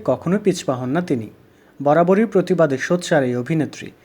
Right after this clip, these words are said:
এবার সমাজের লিঙ্গ বৈষম্য নিয়ে কথা বলেছেন তিনি। বিষয়টি নিয়ে রীতিমতো ক্ষোভ ঝেড়েছেন স্বস্তিকা। সম্প্রতি ভারতীয় গণমাধ্যমের এক সাক্ষাৎকারে লিঙ্গ বৈষম্য নিয়ে কড়া মন্তব্য করেন অভিনেত্রী।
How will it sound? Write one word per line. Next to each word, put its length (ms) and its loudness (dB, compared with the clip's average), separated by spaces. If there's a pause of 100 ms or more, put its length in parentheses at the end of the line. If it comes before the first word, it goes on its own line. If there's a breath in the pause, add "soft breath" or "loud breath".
(320 soft breath)
এবার 240 6
সমাজের 440 4
লিঙ্গ 280 2
বৈষম্য 400 2
নিয়ে 200 2
কথা 260 -2
বলেছেন 400 0
তিনি। 260 -2 (500 soft breath)
বিষয়টি 380 2
নিয়ে 160 4
রীতিমতো 560 2
ক্ষোভ 300 0
ঝেড়েছেন 460 0
স্বস্তিকা। 560 -4 (580 soft breath)
সম্প্রতি 420 2
ভারতীয় 380 2
গণমাধ্যমের 640 2
এক 140 2
সাক্ষাৎকারে 680 0 (360 loud breath)
লিঙ্গ 260 4
বৈষম্য 380 2
নিয়ে 320 2
কড়া 260 6
মন্তব্য 380 -2
করেন 320 0
অভিনেত্রী। 500 -6